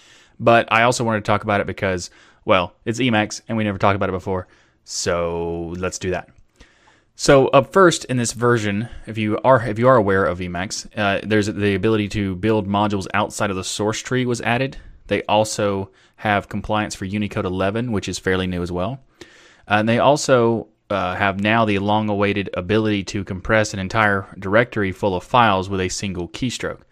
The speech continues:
That's pretty cool. Um, now, as far as Emacs go, it's a text editor. Now, it does have a barrier to entry when you first use it. You gotta set up configs and, uh, install some plugins for certain features, and,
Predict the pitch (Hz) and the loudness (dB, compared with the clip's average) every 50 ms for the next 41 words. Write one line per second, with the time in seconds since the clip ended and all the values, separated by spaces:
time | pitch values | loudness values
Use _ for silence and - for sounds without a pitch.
0 | _ _ _ _ _ _ _ - 107 107 92 - - 98 82 82 - - - 67 | _ _ _ _ _ _ _ 0 0 0 0 -2 -8 -8 -8 -8 -8 -8 -8 -8
1 | 57 - _ _ _ _ _ _ _ _ _ _ - 98 98 95 - 92 117 123 | -8 -12 _ _ _ _ _ _ _ _ _ _ 2 2 2 2 2 2 2 4
2 | 123 120 - - - 117 - - 180 180 175 160 143 127 - - - 127 131 120 | 4 4 2 0 -4 -8 2 6 8 8 8 8 6 4 -2 -6 -4 -2 0 2
3 | 110 98 - - - - 92 90 90 87 - 104 110 107 - - - 110 107 - | 2 0 0 -4 -6 -4 -4 -2 -2 -2 0 -2 -2 -2 -2 -2 0 0 2 4
4 | - - 143 - - - 113 110 104 117 131 143 - - - - _ 131 127 123 | 4 4 4 2 0 -2 -2 0 0 -2 -4 -6 -8 -16 -20 -16 _ -2 0 2
5 | 123 123 - 127 127 127 - 156 160 156 - - 156 143 131 120 107 120 117 117 | 2 2 2 0 -2 2 2 2 2 2 2 2 2 2 2 0 0 2 2 2
6 | 113 113 110 104 - 104 80 104 98 - - 110 101 98 98 92 90 - 110 104 | 2 0 0 -2 -4 -6 -6 -6 -6 -4 -4 -4 -4 -4 -4 -6 -6 -4 -4 -4
7 | 101 - - 104 107 107 107 107 107 - 98 95 95 92 92 92 - _ _ - | -4 -4 -4 -4 -4 -2 -2 -2 -4 -4 -4 -4 -4 -4 -4 -6 -8 _ _ -20
8 | - - _ _ - - 104 101 92 - - 98 87 - - 98 98 95 92 92 | -20 -20 _ _ 0 2 2 2 2 -2 -6 -8 -6 -2 0 0 0 0 -2 -6
9 | 98 95 90 90 90 85 - _ _ _ _ _ _ 80 80 85 101 98 - - | -6 -6 -6 -6 -8 -10 -12 _ _ _ _ _ _ -4 -2 -2 -2 -2 0 0
10 | 107 98 - - 92 - - 98 92 90 95 92 90 - - 95 - - 101 78 | 0 0 0 -4 -8 -4 -4 -4 -2 -4 -4 -8 -8 -6 -8 -6 -4 -4 -6 -6
11 | 87 90 - - 113 104 - - 107 104 104 95 92 92 90 87 | -6 -10 -6 -4 -4 -4 -4 -4 -2 -2 -2 -4 -4 -8 -10 -12